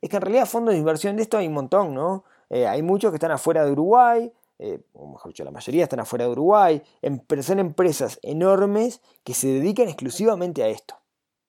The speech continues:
¿ah? Que se dedican a tener fondos. Entonces, yo podría, eh, si,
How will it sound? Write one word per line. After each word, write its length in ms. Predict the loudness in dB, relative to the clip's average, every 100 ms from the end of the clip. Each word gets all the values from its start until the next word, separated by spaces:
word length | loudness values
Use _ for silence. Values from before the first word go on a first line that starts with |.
| _ _ _ _ _ _
¿ah? 200 | -16 -16 -18 _ _ _ -20 -12
Que 120 | -6
se 120 | 0
dedican 360 | 2 4 2 0
a 100 | -4
tener 240 | -6 -6
fondos. 520 | -6 -6 -6 -14 -20 _ _ _ -12
Entonces, 500 | -4 0 2 2 0 -18
yo 340 | -20 -14 -6 -2
podría, 540 | 2 4 4 2 -2 -16
eh, 280 | -12 -10 -10
si, 140 | -16